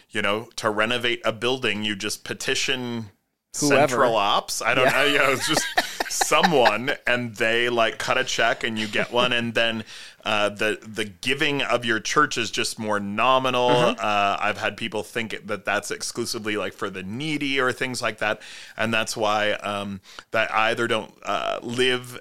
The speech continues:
Speaker 1: at a level of generosity that, um, the church really needs them to,
Speaker 2: Mm-hmm.
Speaker 1: um, or they don't at all.
Speaker 2: And I would say also, like, I, y-, you know, we've had,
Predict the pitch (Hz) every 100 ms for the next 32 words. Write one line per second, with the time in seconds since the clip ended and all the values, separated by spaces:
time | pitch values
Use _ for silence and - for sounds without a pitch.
0 | - 110 110 110 110 107 107 101 95 113
1 | 131 120 113 101 95 - - 98 92 80
2 | - - - 110 - 113 - 110 95 92
3 | 113 147 156 - 185 202 151 143 143 107
4 | 104 101 - - 131 123 120 120 120 -
5 | _ 110 107 104 98 92 101 - - _
6 | - 233 214 185 190 - 151 147 160 151
7 | 135 131 151 156 147 143 - 139 131 151
8 | 147 139 123 123